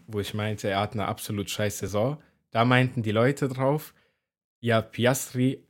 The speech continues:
aber ab-, fährt auch absolut schlecht momentan.“ Dann hat der Nächste direkt darunter geschrieben, „Piastri auch, dafür, dass er so groß gehypt wurde, Flop.“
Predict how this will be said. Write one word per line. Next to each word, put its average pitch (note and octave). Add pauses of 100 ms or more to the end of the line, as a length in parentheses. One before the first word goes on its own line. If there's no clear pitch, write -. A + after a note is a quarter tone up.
(240)
aber A2+
ab-, B2
fährt A2+
auch A#2
absolut G#2+
schlecht G#2+
momentan.“ G2+ (320)
Dann A#2+
hat B2+
der A#2
Nächste C3 (280)
direkt B2+
darunter C3
geschrieben, G#2 (340)
„Piastri A#2+
auch, G#2+ (280)
dafür, B2+
dass A2+
er A2
so A#2+
groß A2+
gehypt A2
wurde, G#2+
Flop.“ G#2